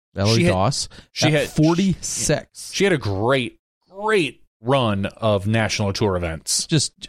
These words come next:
Speaker 1: uh,
Speaker 2: Just
Speaker 1: she, uh, and, and, and if you're new here,
Speaker 2: She was dominant.
Speaker 1: I was just gonna say, if you're new here, in, in the generation of,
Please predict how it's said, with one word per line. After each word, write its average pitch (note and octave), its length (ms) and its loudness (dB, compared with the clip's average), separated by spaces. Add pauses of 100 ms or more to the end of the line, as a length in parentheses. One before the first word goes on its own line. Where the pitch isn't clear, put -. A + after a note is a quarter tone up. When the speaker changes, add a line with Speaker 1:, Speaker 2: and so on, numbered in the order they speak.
Speaker 1:
uh, C3 240 0
Speaker 2:
Just D3 220 0
Speaker 1:
she, G#3 600 2
uh, E3 160 2
and, F3+ 260 0
and, E3+ 320 0
and E3 320 0
if E3 160 2
you're F#3+ 120 2
new G#3+ 160 4
here, D3+ 160 6
Speaker 2:
She A#3 80 4
was F3 160 0
dominant. D#3+ 720 0
Speaker 1:
I D3 80 2
was D#3+ 80 2
just F3 160 -2
gonna F#3 100 2
say, D3+ 200 2
if F3+ 140 0
you're A#3 140 4
new G3+ 180 4
here, C#3+ 380 4 (720)
in, F#3 220 2
in F3+ 200 2
the E3 80 4
generation F3+ 840 2
of, B2 360 0